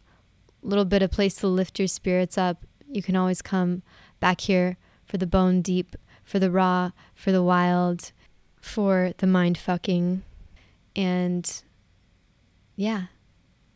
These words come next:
just turn it on and listen. Thank you. You can find me on Instagram at Dorian, D O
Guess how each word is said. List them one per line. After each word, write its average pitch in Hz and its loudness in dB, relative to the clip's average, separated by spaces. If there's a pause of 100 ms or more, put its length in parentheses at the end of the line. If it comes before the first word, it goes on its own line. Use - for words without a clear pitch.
(240)
just - -16
turn 196 -2
it 196 0
on 196 2
and 196 0
listen. 180 -6 (1900)
Thank 208 -2
you. 175 -4 (840)
You 202 -2
can 214 2
find 214 6
me 220 6
on 190 4
Instagram 214 2
at 190 0
Dorian, 196 4
D 196 -2
O 185 0